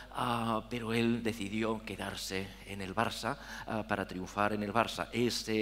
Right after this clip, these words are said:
era su sueño. Am, y, ah, un año después empezó a jugar de central, unos años más tarde acabó siendo imprescindible como central, ah, y acabó siendo, ah, acabó siendo el, el gran capitán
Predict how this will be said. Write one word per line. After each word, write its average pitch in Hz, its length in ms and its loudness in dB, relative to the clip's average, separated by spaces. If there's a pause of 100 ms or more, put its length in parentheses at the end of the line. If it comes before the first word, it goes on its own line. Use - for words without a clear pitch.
era 98 80 2
su 101 160 -4
sueño. 101 380 -2 (420)
Am, 107 480 4 (180)
y, 139 600 8 (160)
ah, 110 340 0
un 113 200 2
año 101 140 0
después 147 480 4
empezó 101 380 0
a 98 40 6
jugar 95 300 2
de 92 80 0
central, 143 680 2
unos 98 300 -2
años 98 220 0
más 95 180 -4
tarde 104 320 2
acabó 95 260 -2
siendo 98 500 -2
imprescindible 123 1120 2 (260)
como 120 240 0
central, 101 520 2 (380)
ah, 101 520 2
y 101 440 0
acabó 101 360 -4
siendo, 95 600 -2 (140)
ah, 90 380 -2
acabó 90 300 -4
siendo 92 340 -2
el, 87 160 -2
el 87 180 -2
gran 90 380 -2
capitán 92 580 -4